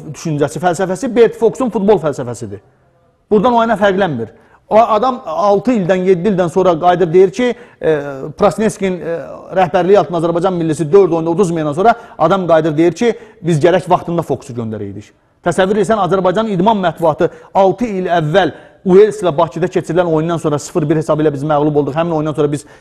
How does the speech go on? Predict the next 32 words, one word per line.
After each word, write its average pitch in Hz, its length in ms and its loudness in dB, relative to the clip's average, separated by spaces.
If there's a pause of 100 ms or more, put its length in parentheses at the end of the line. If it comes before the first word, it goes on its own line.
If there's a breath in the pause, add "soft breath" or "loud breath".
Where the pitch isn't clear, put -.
(140 loud breath)
e, 135 160 0 (580)
Fox'un 180 380 0
mətbuat 160 260 -2
konfransını 147 480 -4
boykot 151 300 2
elədik 135 260 -2
və, 151 120 2 (260 loud breath)
e, 135 140 -6 (880)
Azərbaycan 156 340 0
İdman 160 180 -2
Mətbuatı 147 320 -4
bəyan 147 240 -2
elədi 139 220 -2
ki, 185 100 -2
bu 180 80 -2
məşqçini 160 400 -4
göndərmək 160 440 0
lazımdır. 147 400 0 (220 loud breath)
Azərbaycan 170 460 0
futboluna, 160 480 0
Azərbaycan 156 400 0
futboluna 160 240 -6 (120)
ayrılan 175 360 0
pulu 220 220 4 (280 loud breath)
xərcləməyə 190 460 0
ehtiyac 214 300 -2
yoxdur 196 180 -2
bu 151 140 -8
məşqçiyə. - 440 -8 (400 soft breath)
Altı 185 460 0
il, 240 320 0 (1000)
e, 156 100 -6